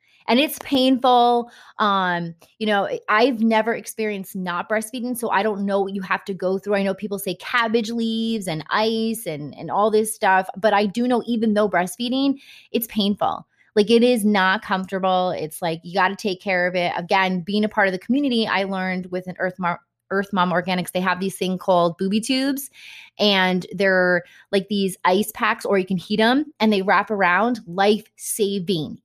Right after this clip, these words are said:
Yes. Um, so it was, like, literally you wake up in the morning, you're in such pain, they're engorged, and then as soon as you breastfeed, it's just like, "Ah, there we go." But there, it's, it's so true what Amy said. There were times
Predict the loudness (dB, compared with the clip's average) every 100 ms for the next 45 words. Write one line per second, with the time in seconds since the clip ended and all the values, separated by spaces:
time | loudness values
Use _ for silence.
0 | _ -2 0 -2 -6 -16 -18 _ -20 -20
1 | _ 2 4 4 2 0 -4 -6 _ _
2 | _ _ _ -2 4 6 6 4 2 0
3 | 0 2 2 0 -2 -4 -8 -10 2 2
4 | 2 0 0 0 0 -2 -6 -6 -4 -2
5 | -2 -2 -4 -6 -8 -6 -4 -4 -4 -4
6 | 0 0 2 4 4 2 -2 -4 -2 0
7 | 0 0 -2 -4 -6 -6 -4 -2 -2 -4
8 | 0 0 0 -6 -4 -2 -4 -6 -8 -8
9 | -4 -2 -4 -8 -10 -10 -10 -12 -8 -4
10 | -4 -2 -2 -2 -4 _ _ _ _ 0
11 | 4 6 6 4 -4 -4 0 0 4 2
12 | 2 0 0 0 -4 0 0 2 -2 _
13 | -18 -12 2 4 4 2 -2 -4 -4 -4
14 | -4 -4 -6 -8